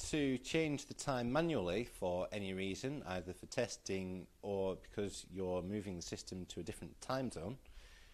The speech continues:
you can do this by unticking the network time protocol box or selecting no from the drop down in this version.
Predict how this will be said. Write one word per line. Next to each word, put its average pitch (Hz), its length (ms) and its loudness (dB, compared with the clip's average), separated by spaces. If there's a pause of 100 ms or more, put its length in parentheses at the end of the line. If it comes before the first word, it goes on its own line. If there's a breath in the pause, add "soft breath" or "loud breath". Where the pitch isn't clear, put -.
(520 loud breath)
you 147 100 0
can 160 200 -2
do 226 220 6
this 107 400 2 (120)
by 117 460 6 (520)
unticking 127 840 2 (260)
the 107 440 2
network 113 600 0
time 123 360 0
protocol 87 840 -2 (120)
box - 460 -6 (1600)
or 87 160 -6
selecting - 540 -8
no 87 160 -4
from - 220 -12
the 80 60 -12
drop 90 220 -6
down 78 140 -10 (160)
in 78 80 -12
this 78 120 -14
version. 78 340 -14